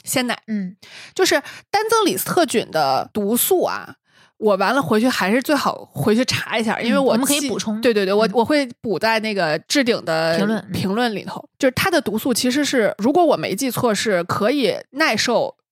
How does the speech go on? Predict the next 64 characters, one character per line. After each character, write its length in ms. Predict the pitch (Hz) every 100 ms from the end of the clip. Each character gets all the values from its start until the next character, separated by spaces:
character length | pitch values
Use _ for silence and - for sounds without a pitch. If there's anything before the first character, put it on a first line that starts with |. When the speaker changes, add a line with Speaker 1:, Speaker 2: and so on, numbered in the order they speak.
| _
Speaker 1:
一 120 | 220
点 140 | 185
儿 120 | - -
高 140 | 185
温 220 | 175 170 165
的。 140 | -
Speaker 2:
嗯。 280 | 226 220 202 - - _
Speaker 1:
所 160 | - 285
以 100 | 320
就 140 | 269
是 160 | 254 247
如 240 | 214 214 302
果 140 | -
它 180 | - 269 -
真 280 | 392 415
的 160 | 453 196
已 160 | 202 170
经 200 | 226 277
污 280 | 311 349
染 140 | 381 247 -
了， 220 | 107 80 - _ _ _ _ _ _ _ _ _ _ -
你 120 | 240
想 260 | 262 196 180
给 140 | 185
它 160 | 190 196
去 220 | - 233
掉 180 | 202 143
不 100 | 190
太 160 | 190
容 240 | 185 160 -
易。 160 | 87 _ _ _
Speaker 2:
但 140 | 302 277
是 80 |
你 120 | 233 185
又 80 |
没 140 | 196 240
法 140 | 226
判 180 | 180 220
断 180 | 214 196
污 120 | 214
没 120 | 196
污 160 | 180 185
染。 120 | 175 -
Speaker 1:
哎， 320 | 208 160 - _ - -
所 180 | - 330
以 140 | 370
就 120 | 277
是 80 | 277
我 180 | 277 208
们 140 | 139
最 240 | 190 415 494
好 200 | - -
啊， 260 | - - - _ - -
不 260 | - 180 196
要 240 | 330 440 233
去 200 | - 233
买 240 | 208 98
没 260 | 170 160 254
有 140 | 285
灭 240 | 208 202
菌 160 | 185 -
的 80 | 117
牛 180 | 123 87
奶。 120 | -